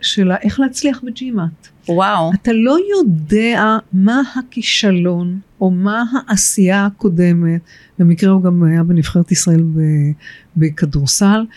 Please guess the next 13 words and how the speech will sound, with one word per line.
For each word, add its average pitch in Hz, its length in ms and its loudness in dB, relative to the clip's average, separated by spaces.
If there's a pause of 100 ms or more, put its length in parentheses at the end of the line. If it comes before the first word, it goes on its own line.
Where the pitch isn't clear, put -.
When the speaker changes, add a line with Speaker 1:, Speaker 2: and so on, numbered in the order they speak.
(320)
Speaker 1:
איך 269 560 -2 (400)
הדבר 175 560 0 (240)
הזה 147 500 0 (840)
משפיע 214 720 0 (120)
על 165 220 4
הדבר 147 420 0
הבא 139 280 -2
שלך. - 360 -8 (480)
אבל 175 120 2
תעשה 233 260 -2
לך 339 140 -8
ספירת 160 520 -2
מלאי. 147 380 -4